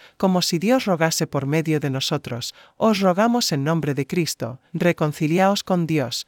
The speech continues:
Dos Corintios cinco y veinte. Jesús invita a cualquiera que tenga sed a venir y beber gratis. La invitación de Cristo se hace sin tener en cuenta quién la escucha.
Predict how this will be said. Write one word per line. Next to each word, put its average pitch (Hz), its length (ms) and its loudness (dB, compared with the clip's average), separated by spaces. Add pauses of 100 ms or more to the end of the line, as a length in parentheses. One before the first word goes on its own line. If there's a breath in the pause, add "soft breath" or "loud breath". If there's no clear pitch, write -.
(140)
Dos 175 280 2
Corintios 151 560 -2
cinco 202 360 0
y 196 80 2
veinte. 117 520 -8 (380)
Jesús - 540 0
invita 185 420 2
a 143 60 -2
cualquiera 196 480 2
que 170 120 -4
tenga 196 360 0
sed 156 200 0
a 147 80 0
venir 147 340 0
y 180 60 2
beber 151 320 -2
gratis. 131 640 -6 (400)
La 190 220 6
invitación 185 640 2
de 220 100 4
Cristo 160 420 -2
se 160 160 0
hace 175 240 0
sin 147 240 -2
tener 147 300 0
en 131 140 -2
cuenta 175 360 2
quién 175 240 0
la 160 80 2
escucha. - 640 -6